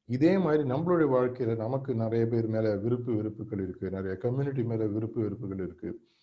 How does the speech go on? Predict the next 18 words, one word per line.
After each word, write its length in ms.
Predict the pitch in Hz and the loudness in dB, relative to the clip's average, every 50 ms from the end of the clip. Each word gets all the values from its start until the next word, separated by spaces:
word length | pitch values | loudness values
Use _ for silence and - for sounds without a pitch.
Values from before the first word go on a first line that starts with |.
| _ _ _ _ _ | _ _ _ _ _
நிறைய 280 | - 107 113 120 117 107 | -4 -2 2 2 2 2
ரிலிஜன் 440 | 104 113 143 160 165 165 160 143 | 2 2 2 4 4 4 4 4
மேல 180 | 131 127 123 123 | 2 2 2 2
விருப்பு 340 | 110 104 110 113 113 - 117 | 0 2 0 0 0 0 -2
வெறுப்பு 240 | 104 98 98 98 - | -2 -2 -4 -6 -8
இருக்கு, 220 | 95 - - 101 | -10 -8 -10 -6
பல 200 | - 110 113 110 | -4 -2 -2 -2
நாடுகள் 440 | 104 104 113 143 165 175 170 156 131 | 0 0 0 0 2 2 2 0 0
மேல 240 | 123 127 123 123 117 | 0 0 0 0 0
விருப்பு 340 | 107 110 110 110 113 117 | 0 0 -2 -2 -2 -2
வெறுப்புகள் 460 | 110 104 101 98 - 92 92 92 90 90 | -4 -4 -4 -6 -8 -8 -8 -6 -6 -6
இருக்கு. 360 | 90 87 - - - - - _ | -8 -8 -10 -12 -12 -12 -10 _
இதையெல்லாம் 840 | 113 123 147 160 175 180 175 147 131 131 131 131 135 139 139 - - _ _ _ _ _ _ _ _ _ _ | -4 -2 0 2 2 2 2 2 2 2 0 0 0 -2 -4 -8 -14 _ _ _ _ _ _ _ _ _ _
சரி 320 | _ - - 127 131 151 143 | _ 0 2 2 2 2 0
செய்ய 540 | 135 - 160 123 127 127 127 127 131 135 - - - - | 2 2 2 2 2 4 4 4 2 2 -2 -8 -10 -6
முடியாவிட்டால் 1000 | 117 110 110 113 123 131 127 120 113 104 107 - - - 110 110 107 101 92 95 | -4 -2 0 2 4 4 4 4 4 2 0 -2 -2 2 4 4 6 4 2 0
தர்மம்ன்றது 920 | 98 110 113 113 123 120 123 120 113 113 107 104 107 117 117 120 117 120 - - - _ _ _ _ _ | -2 -2 0 0 0 0 0 0 0 0 0 0 0 0 0 0 -2 -4 -8 -14 -18 _ _ _ _ _
காக்கப்படுமா? 760 | - 113 113 113 - 123 113 - - 110 98 101 95 95 92 | -2 -2 -2 0 -2 -4 -6 -4 -4 -4 -4 -2 -2 -4 -6